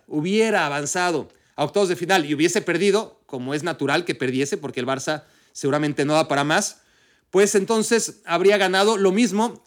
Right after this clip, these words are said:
que el Barça puede ganar si es que se mete a semifinal de la Europa League.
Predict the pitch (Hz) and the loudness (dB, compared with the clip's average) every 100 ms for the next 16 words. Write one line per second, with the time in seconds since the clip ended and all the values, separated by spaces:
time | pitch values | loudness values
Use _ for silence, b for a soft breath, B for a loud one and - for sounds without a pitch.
0 | - 147 175 185 - - 262 294 226 196 | -4 -2 0 0 -4 2 2 4 4 4
1 | 208 302 - b b b - 151 151 170 | 4 2 -6 b b b -10 0 0 0
2 | - 202 202 - - 135 139 165 185 165 | -4 -2 -2 -4 -6 -4 -4 -4 -4 -6
3 | 123 123 123 127 139 131 120 131 170 214 | -4 -6 -6 -4 -4 -4 -4 -4 -2 0
4 | 285 | 0